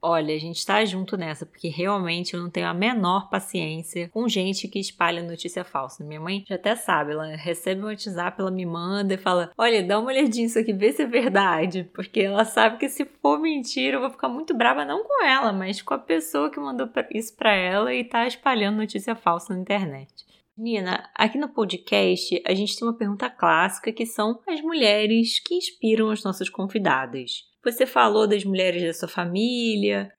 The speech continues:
Que outras mulheres nessa área de, de computação, da robótica, você admira?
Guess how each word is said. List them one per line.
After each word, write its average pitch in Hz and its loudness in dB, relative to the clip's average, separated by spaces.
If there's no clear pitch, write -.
Que 330 2
outras 330 2
mulheres 190 6
nessa 180 -2
área 180 2
de, 165 -4
de 170 -8
computação, 196 0
da 175 2
robótica, 190 0
você 196 2
admira? 170 0